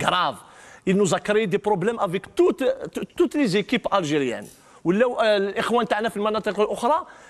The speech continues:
خلعوه كيفاش هذا، آه، عنصري، ياك،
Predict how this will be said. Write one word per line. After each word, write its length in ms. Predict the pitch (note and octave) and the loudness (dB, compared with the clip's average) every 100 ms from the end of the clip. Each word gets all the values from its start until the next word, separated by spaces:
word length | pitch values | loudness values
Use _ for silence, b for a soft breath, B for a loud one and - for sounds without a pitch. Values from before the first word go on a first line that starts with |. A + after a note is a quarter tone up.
| B | B
خلعوه 400 | - A#3+ G#3 C#4+ | 0 2 2 0
كيفاش 360 | B3+ G#3+ F#3 | 0 -2 0
هذا، 280 | G#3+ A3 F#3 | 4 4 4
آه، 580 | G#3 G3 G3 F#3 D3 A#3 | 2 2 2 0 2 2
عنصري، 600 | B3+ - B3+ A#3 D#4 F#4 - - - | 0 2 2 2 2 0 -2 -20 -4
ياك، 240 | A3+ G3+ | 0 0